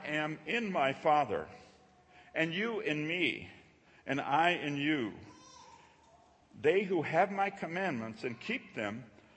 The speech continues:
are those who love me, and those who love me will be loved by my Father, and I will love them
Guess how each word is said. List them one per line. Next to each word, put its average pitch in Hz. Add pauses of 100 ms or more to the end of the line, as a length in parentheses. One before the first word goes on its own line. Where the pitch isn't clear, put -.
(140)
are 123
those 175
who 151
love 185
me, 131 (540)
and 110
those 160
who 143
love 170
me 147
will 120
be 127
loved 147
by 156
my 151
Father, 180 (1040)
and 143
I 220
will 254
love 165
them 180